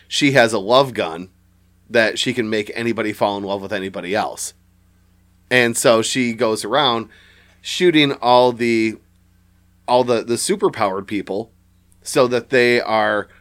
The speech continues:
falling in love. There's two weather people that fall in love, and they're creating F five, like, tornadoes and shit. And, you know, all these other people. And while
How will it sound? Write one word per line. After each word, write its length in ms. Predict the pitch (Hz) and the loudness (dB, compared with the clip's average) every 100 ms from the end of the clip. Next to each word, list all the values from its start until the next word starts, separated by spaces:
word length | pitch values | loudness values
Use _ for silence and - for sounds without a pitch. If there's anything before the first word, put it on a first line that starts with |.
| _ | _
falling 300 | - 131 123 | 0 2 2
in 40 | 120 | 0
love. 180 | 113 101 | 0 0
There's 240 | 113 - | -4 -6
two 220 | - 160 | -4 -4
weather 360 | 123 123 127 117 | 2 2 4 0
people 280 | 127 117 104 | -4 -6 -6
that 160 | - | -4
fall 240 | 120 113 110 | 0 2 2
in 80 | 104 | 2
love, 240 | 110 104 | 0 0
and 100 | 101 | -4
they're 100 | 98 | -8
creating 380 | - 110 107 92 | -4 -2 -2 -4
F 180 | 101 110 | -4 -4
five, 500 | - 107 101 104 101 | -2 0 2 0 -2
like, 180 | 104 95 | -6 -6
tornadoes 580 | - 104 104 101 101 98 | -6 -4 -2 0 -2 -4
and 120 | 95 | -6
shit. 360 | - 92 - - - - - - | -4 -4 -6 -14 -20 -20 -14 -2
And, 340 | 117 113 110 | 0 0 -2
you 120 | 113 123 | -4 -2
know, 200 | 104 - - - | -2 -4 -18 -4
all 140 | 117 127 | 2 2
these 180 | 131 120 | 2 -2
other 140 | 117 | -2
people. 200 | 131 107 | -4 -4
And 240 | 117 117 - - 101 | -6 -8 -14 -20 -20
while 400 | 113 113 110 - | -2 0 0 -2